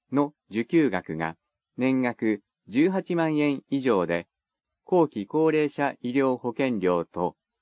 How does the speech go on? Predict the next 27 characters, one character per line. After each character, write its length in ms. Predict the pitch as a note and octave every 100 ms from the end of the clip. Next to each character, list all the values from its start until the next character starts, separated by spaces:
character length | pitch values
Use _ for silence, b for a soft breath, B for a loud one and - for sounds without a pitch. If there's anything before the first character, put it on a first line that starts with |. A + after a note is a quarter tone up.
| _ _
介 240 | - E3+ F3
護 120 | F3
保 120 | D#3
険 300 | D3+ D#3+ C3+
料 220 | F#2+ E2
の 260 | F2 A2+ - _ F#2+
合 240 | C3+ F3
計 260 | F3+ D#3+ G2
額 240 | F2 E2+
が、 220 | E2+ E2+ _ _ _ _ _ _ _
一 160 | B2+ - -
回 240 | D3+ A2+
に 220 | G#2+ C3 -
受 180 | F#2+
け 60 | B2
取 180 | A2+ G#2
る 180 | G#2 -
公 240 | - D#3+ F#3
的 280 | F3 E3+
年 240 | D3 D3+ D3
金 260 | D3+ C3+
額 260 | F#2+ E2 E2+
の 220 | F#2 G#2+ _ _ -
二 160 | B2+
分 280 | D3+ G3 F3+
の 120 | E3
一 500 | C#3+ C3 - B2+ -